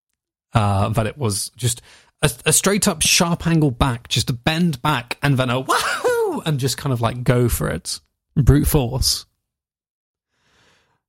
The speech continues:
In other news, a male stripper who has been taking his clothes off for thirty-eight years has bared all about his career, including the time he performed at a two hundred and fifty person funeral.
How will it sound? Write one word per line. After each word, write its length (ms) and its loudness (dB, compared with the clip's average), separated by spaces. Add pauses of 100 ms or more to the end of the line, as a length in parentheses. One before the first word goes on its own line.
(120)
In 140 4
other 160 2
news, 200 2
a 40 4
male 220 2
stripper 360 -4
who 140 2
has 140 -2
been 260 0
taking 320 0
his 140 0
clothes 340 0
off 220 2
for 80 2
thirty-eight 560 0
years 580 2 (500)
has 200 0
bared 240 2
all 160 2
about 180 0
his 140 -4
career, 400 2
including 420 2
the 60 2
time 260 2
he 60 2
performed 500 0
at 140 0
a 40 -2
two 280 4
hundred 240 4
and 80 2
fifty 220 6
person 360 4
funeral. 500 2